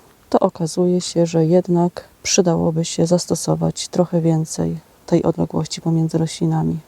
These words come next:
Teraz już zapraszam Was na przepis, na oprysk, trzy razy po kolei, a potem mniej więcej co dziesięć dni profilaktycznie, tak żeby tego wirusa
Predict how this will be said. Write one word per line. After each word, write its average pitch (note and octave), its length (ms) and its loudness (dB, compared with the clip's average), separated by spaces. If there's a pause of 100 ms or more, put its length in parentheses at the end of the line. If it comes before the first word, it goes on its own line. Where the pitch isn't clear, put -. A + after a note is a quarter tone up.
(240)
Teraz G#3 320 2
już F#3+ 140 4
zapraszam F#3+ 540 0
Was F3 320 -2
na F3 440 2 (220)
przepis, - 580 2 (160)
na G3+ 100 6
oprysk, G#3 580 0 (240)
trzy - 240 4
razy G3+ 260 2
po G3+ 120 -6
kolei, F#3+ 560 4 (520)
a A3 120 4
potem F#3+ 640 2 (220)
mniej A#3 160 8
więcej F#3+ 540 2
co F#3+ 220 2
dziesięć F3+ 460 0
dni F3 260 4
profilaktycznie, E3+ 1040 -2 (220)
tak G3 280 4
żeby E3+ 560 2
tego E3+ 260 -4
wirusa E3+ 640 0